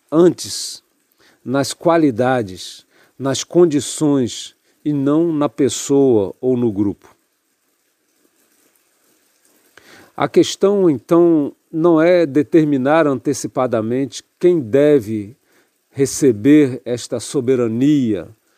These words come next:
esse direito de liderança, mas quais as qualidades deveriam estar presentes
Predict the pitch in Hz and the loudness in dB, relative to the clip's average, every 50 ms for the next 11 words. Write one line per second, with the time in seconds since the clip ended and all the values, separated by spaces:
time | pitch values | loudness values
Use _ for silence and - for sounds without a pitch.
0 | _ _ _ _ _ _ _ - 113 - - 147 127 110 131 143 131 123 135 156 | _ _ _ _ _ _ _ -12 -10 -8 -6 -6 -4 2 4 4 6 6 6 8
1 | 175 175 170 170 - 135 127 107 117 123 120 131 123 113 120 113 104 110 113 110 | 8 6 4 2 -2 -8 -8 -8 -6 -6 -4 -4 -2 -2 -2 -2 -2 -2 -6 -8
2 | 107 - - 110 - _ _ _ _ _ _ _ _ _ _ _ _ _ _ 127 | -10 -12 -16 -18 -20 _ _ _ _ _ _ _ _ _ _ _ _ _ _ -2
3 | 143 160 156 - - - - 208 208 208 214 165 185 170 - - - 185 170 160 | 0 0 0 0 -4 -8 -2 0 2 2 2 0 0 -2 -4 -2 0 0 2 2
4 | 143 127 104 131 143 156 151 156 120 120 113 113 131 117 127 127 117 117 127 123 | 0 0 0 0 0 0 0 0 -2 -4 -2 -2 -2 0 0 0 0 0 -4 -6
5 | 117 - - 127 117 110 - 123 110 101 98 - 127 127 127 120 107 - 110 98 | -6 -6 -8 -8 -8 -6 -6 -6 -6 -6 -6 -6 -6 -4 -4 -4 -6 -8 -14 -16
6 | - - - - - | -16 -16 -16 -18 -20